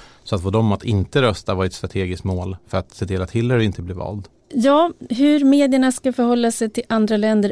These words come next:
Speaker 2: är knivigt. Och jag tror jag, jag, jag känner mig skyldig här att ta upp också det som ibland återkommande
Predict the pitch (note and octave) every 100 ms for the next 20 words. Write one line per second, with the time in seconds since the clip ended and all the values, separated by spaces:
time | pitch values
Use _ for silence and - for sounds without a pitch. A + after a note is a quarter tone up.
0 | - G#3+ A3 G#3+ A3 G3 G3 A3 A3 C4+
1 | C4 B3+ A#3+ A#3+ A#3+ A3 B3 B3 B3 -
2 | - B3 A#3+ A#3+ - B3 G#3 G#3+ G3+ G3+
3 | G3 - - - - G#3+ G#3 G3+ - A#3
4 | A3+ - A#3+ A#3 - - G#3 G3+ G3+ G3+
5 | G#3 G#3 G#3 A3+ A3 A#3+ A#3+ A#3 G3+ G#3
6 | G3+ G3 F#3+ G3+ G3 G3